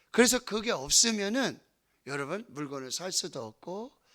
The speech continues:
그런 데서 경제적으로 어떤 뭐 혜택을 누릴 수도 없고 로마 황제의 보호라든지 어떤 이런 걸 전혀 누릴 수가 없는 그런 일들이 벌어져요. 그러니까 뭐예요?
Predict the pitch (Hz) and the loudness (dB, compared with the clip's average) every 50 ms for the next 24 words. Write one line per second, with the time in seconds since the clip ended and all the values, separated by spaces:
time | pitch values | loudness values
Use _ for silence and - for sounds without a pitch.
0 | - _ _ _ - 160 160 160 156 151 147 139 127 139 143 147 143 - _ - | -20 _ _ _ -6 -4 -2 -2 -2 -2 -2 -4 -4 -4 -6 -8 -10 -12 _ -20
1 | - _ - - 147 156 165 151 165 151 147 139 127 127 131 139 135 - - - | -20 _ -10 -6 -4 -2 0 0 0 0 0 -2 -2 -4 -4 -4 -4 -6 -6 -8
2 | - 175 139 135 131 131 131 165 180 - 202 196 165 160 135 135 156 165 202 190 | -8 -8 -8 -8 -10 -10 -10 -10 -10 -10 -10 -8 -8 -10 -10 -8 -8 -6 -4 -4
3 | - 202 170 185 180 160 147 - - 233 247 - _ _ - - - _ - - | -4 -4 -4 -4 -4 -4 -4 -2 -2 -4 -4 -4 _ _ -20 -20 -20 _ -4 0
4 | 185 202 208 214 202 196 190 196 202 190 165 185 175 170 180 196 226 254 - _ | 0 2 2 2 2 0 0 -4 -6 -4 -2 -2 -2 -2 -2 -4 -6 -8 -12 _
5 | _ _ _ _ - - 151 165 185 208 214 208 196 185 170 175 165 170 160 160 | _ _ _ _ -6 0 2 4 4 4 6 6 4 4 2 0 -2 -4 -4 -6
6 | 208 233 240 - _ _ _ _ _ - 226 - 269 254 240 208 226 240 285 277 | -6 -6 -6 -10 _ _ _ _ _ -14 -8 -6 -6 -6 -4 -6 -6 -6 -6 -6
7 | 254 254 247 220 - - 180 185 240 262 269 262 233 180 156 - _ _ _ _ | -8 -8 -10 -10 -10 -10 -10 -8 -8 -8 -6 -6 -6 -8 -10 -14 _ _ _ _
8 | 165 196 247 262 285 262 - - 254 214 220 160 147 151 185 196 175 170 - _ | -10 -8 -8 -6 -4 -4 -4 -4 -4 -6 -6 -8 -6 -8 -8 -10 -10 -12 -16 _
9 | - - 226 254 254 240 220 214 196 220 214 185 156 160 165 185 185 165 175 165 | -14 -12 -10 -8 -6 -6 -6 -6 -6 -6 -8 -6 -6 -6 -6 -6 -6 -4 -4 -4
10 | 156 131 110 - - - - _ - - 190 202 185 175 156 - 160 135 110 117 | -4 -6 -8 -12 -18 -20 -20 _ -6 -4 -4 -2 -2 -4 -4 -6 -6 -8 -8 -10
11 | 117 113 123 170 220 - | -12 -10 -10 -10 -10 -12